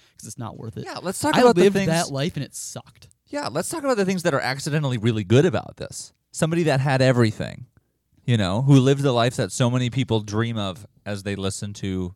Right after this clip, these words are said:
Speaker 2: music and culture and, uh, you know, absorb secular culture. Like, he's got it. He's got it. And
Speaker 1: Note
Speaker 2: yet,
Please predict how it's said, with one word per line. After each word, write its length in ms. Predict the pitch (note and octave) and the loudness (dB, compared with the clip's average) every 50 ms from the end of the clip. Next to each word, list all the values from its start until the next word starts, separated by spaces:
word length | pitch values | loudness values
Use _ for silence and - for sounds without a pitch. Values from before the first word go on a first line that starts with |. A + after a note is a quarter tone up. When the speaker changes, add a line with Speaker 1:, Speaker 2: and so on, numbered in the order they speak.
| _ | _
Speaker 2:
music 480 | - G#2 G#2 G2 F#2 F2 F2+ D#2+ - - | -12 -10 -8 -8 -8 -10 -10 -12 -12 -12
and 100 | G2+ F2+ | -14 -12
culture 320 | - F2 E2 F2 - - _ | -10 -10 -10 -10 -14 -16 _
and, 280 | - F#2+ F#2+ F#2 E2 - - _ | -12 -12 -10 -10 -12 -14 -18 _
uh, 40 | - - _ _ _ | -20 -20 _ _ _
you 120 | - A2 | -10 -8
know, 140 | G2+ F2 E2 | -8 -6 -6
absorb 500 | F2 F#2+ G2+ G#2+ G2+ G2+ G2+ F#2+ F#2 - _ _ _ _ _ _ _ _ _ _ | -8 -8 -6 -4 -4 -4 -4 -4 -8 -10 _ _ _ _ _ _ _ _ _ _
secular 340 | _ - G#2+ G#2 G2+ F2+ F#2+ | _ -12 -12 -10 -10 -10 -8
culture. 540 | - - G#2+ G#2 G#2 - F2 C2+ C#2 F2+ - _ - | -4 -2 -2 -2 -2 -4 -6 -6 -6 -8 -10 _ -10
Like, 160 | A2 A2+ - _ _ _ _ _ | -10 -10 -10 _ _ _ _ _
he's 260 | _ D#3 E3+ F3 C#3 | _ -10 -10 -10 -6
got 220 | B2+ D#3+ D#3+ E3+ D3+ | -4 -2 0 0 0
it. 160 | A#2+ A2 - _ _ _ _ _ | -2 -4 -6 _ _ _ _ _
He's 140 | - G2 F2+ | -10 -8 -6
got 240 | G2+ F#2 E2+ E2+ D2+ | -4 -4 -4 -4 -6
it. 100 | B1 - _ _ _ _ _ _ _ _ _ _ _ _ _ _ - | -10 -12 _ _ _ _ _ _ _ _ _ _ _ _ _ _ -4
And 160 | - E3+ F#3+ | -4 -2 -2
Speaker 1:
Note 20 | |
Speaker 2:
yet, 540 | B2+ C#3+ D#3 E3 D3 B2 C3+ - - - - | 0 0 2 2 0 0 -4 -6 -10 -12 -14